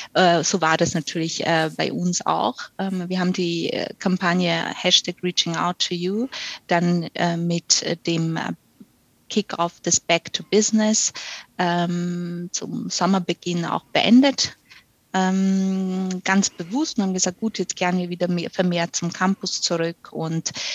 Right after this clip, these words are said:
dieses Reaching Out to You ist vorbei.“ Und dann haben wir im November, mm, mit dem zweiten Lockdown eine neue Kampagne gelauncht, die, äh, aktuell heißt Hashtag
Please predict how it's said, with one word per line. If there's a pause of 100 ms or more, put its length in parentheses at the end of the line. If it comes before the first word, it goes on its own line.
(160)
dieses
Reaching
Out
to
You
ist
vorbei.“ (440)
Und
dann
haben
wir
im
November, (200)
mm, (120)
mit (120)
dem
zweiten
Lockdown
eine
neue
Kampagne (220)
gelauncht, (460)
die,
äh,
aktuell
heißt
Hashtag